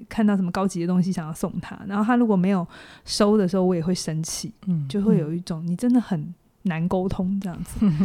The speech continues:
Speaker 2: <laughs>
Speaker 1: 但是我，我最近我真的很觉察自己那个下意识的想要除掉他各种不舒服的那个冲动。
Speaker 2: 嗯，嗯，嗯。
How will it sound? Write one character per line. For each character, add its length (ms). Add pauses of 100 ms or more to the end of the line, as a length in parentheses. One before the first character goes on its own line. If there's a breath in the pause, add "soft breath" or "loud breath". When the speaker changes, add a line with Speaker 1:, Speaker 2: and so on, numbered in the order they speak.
Speaker 2:
<laughs> 320
Speaker 1:
但 80
是 80
我， 160 (300)
我 220
最 240
近 140
我 120
真 220
的 40
很 480
觉 300
察 240
自 140
己 140
那 120
个 100
下 320
意 160
识 160
的 140
想 180
要 260 (920 soft breath)
除 300
掉 180
他 200
各 200
种 160
不 160
舒 240
服 180
的 180
那 120
个 180
冲 340
动。 180
Speaker 2:
嗯， 220
嗯， 120
嗯。 280